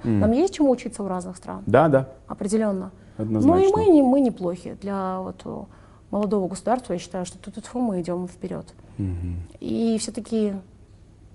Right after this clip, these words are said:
Speaker 2: свежая кровь приходит, знаешь, это, это возьмёт своё.
Speaker 1: Не, это неизбежно, конечно. Это просто вопрос, э, того, как скоро
Speaker 2: Конечно,
Speaker 1: это
Speaker 2: как
Speaker 1: произойдёт,
Speaker 2: скоро это
Speaker 1: вот в
Speaker 2: произойдёт.
Speaker 1: больших масштабах в нашем случае.
Speaker 2: Ну, т-, ты начни со своей, со своего дома, со своей ячейки, со своей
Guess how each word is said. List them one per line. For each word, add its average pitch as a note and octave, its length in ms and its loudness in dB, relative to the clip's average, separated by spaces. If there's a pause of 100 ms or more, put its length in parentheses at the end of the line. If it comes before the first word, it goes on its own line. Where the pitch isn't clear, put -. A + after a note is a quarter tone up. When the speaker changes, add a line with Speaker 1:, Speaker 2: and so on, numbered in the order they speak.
Speaker 2:
свежая A3 340 6
кровь F#3+ 260 0
приходит, D#3+ 480 -2 (300)
знаешь, F3+ 520 -8 (480)
это, E3 440 -4 (960)
это G3+ 200 -6
возьмёт F#3+ 420 2
своё. - 340 -8 (960)
Speaker 1:
Не, B2+ 80 6
это G2 200 4
неизбежно, G2 640 4
конечно. F2+ 400 -2
Это E2+ 160 -2
просто - 240 0
вопрос, E2+ 500 0
э, D#2+ 120 -2
того, D#2+ 240 0
как E2+ 200 -4
скоро G2+ 280 4
Speaker 2:
Конечно, E2+ 240 2
Speaker 1:
это - 20 -4
Speaker 2:
как D2 80 -8
Speaker 1:
произойдёт, D#2+ 360 -2 (120)
Speaker 2:
скоро G2+ 120 -2
это F2+ 80 -8
Speaker 1:
вот D#2+ 100 -6
в - 20 -18
Speaker 2:
произойдёт. D#2 200 -6
Speaker 1:
больших F2 440 -2
масштабах D#2+ 540 -6
в - 20 -20
нашем E2+ 320 -8
случае. F2 400 -12
Speaker 2:
Ну, A#3 100 -2
т-, - 320 -12
ты A#3 340 0
начни G#3+ 360 2
со A3+ 140 -2
своей, G3+ 500 2
со G3+ 100 -6
своего G#3 300 0
дома, G3 280 4
со G3 120 -6
своей G#3 320 0
ячейки, F#3 480 -2
со G3+ 120 -4
своей A3 560 4